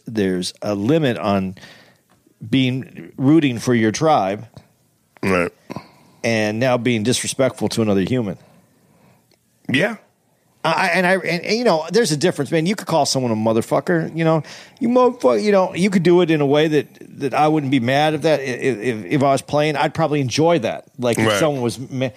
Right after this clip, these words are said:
Speaker 1: but when you, there's, there's lines that are getting
Speaker 2: <laughs> Right,
Speaker 1: crossed
Speaker 2: right.
Speaker 1: and throwing things, and, you know, this has happened in baseball too. Baseball, people throw batteries, but they eject those people. They kick 'em out. They'll lose their season tickets. But I don't, I, I haven't heard, I'm sure there are people that lose their season tickets for things that they've done.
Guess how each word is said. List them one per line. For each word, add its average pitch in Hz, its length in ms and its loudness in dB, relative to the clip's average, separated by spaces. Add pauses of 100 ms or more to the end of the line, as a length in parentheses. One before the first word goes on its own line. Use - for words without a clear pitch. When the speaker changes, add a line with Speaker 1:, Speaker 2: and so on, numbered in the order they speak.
(380)
Speaker 1:
but 151 100 2
when 160 220 2
you, 175 280 4 (160)
there's, 170 200 4
there's 160 300 2
lines 175 420 2
that 156 100 2
are 139 40 2
getting 131 240 -2
Speaker 2:
<laughs> - 20 -4
Right, - 60 4
Speaker 1:
crossed 135 540 0
Speaker 2:
right. 90 260 0
Speaker 1:
and 160 160 -2
throwing 196 360 2
things, 147 440 -2
and, 131 320 -2
you 226 120 0
know, 151 100 2
this 165 180 0
has 156 80 0
happened 139 200 0
in 131 80 -2
baseball 147 420 0
too. 214 180 0
Baseball, 135 480 0
people 135 240 -4
throw 120 200 0
batteries, 123 440 0
but 131 200 -4
they 165 140 2
eject 151 380 0
those 135 140 2
people. 107 300 -2
They 107 160 2
kick 156 220 -2
'em 123 100 0
out. 151 180 2
They'll 127 140 2
lose 135 260 2
their 127 80 0
season 117 300 -2
tickets. 123 340 -2
But 117 120 -2
I 156 100 4
don't, 160 200 0
I, 156 140 -2
I 131 140 -2
haven't 156 180 0
heard, 127 400 0 (220)
I'm 123 100 0
sure 196 220 4
there 135 140 4
are 117 120 2
people 107 260 0
that 98 60 -2
lose 107 160 2
their 95 100 -2
season 92 300 -2
tickets 85 300 -4
for - 100 -10
things 90 220 -4
that - 100 -8
they've 92 160 -4
done. 85 240 -2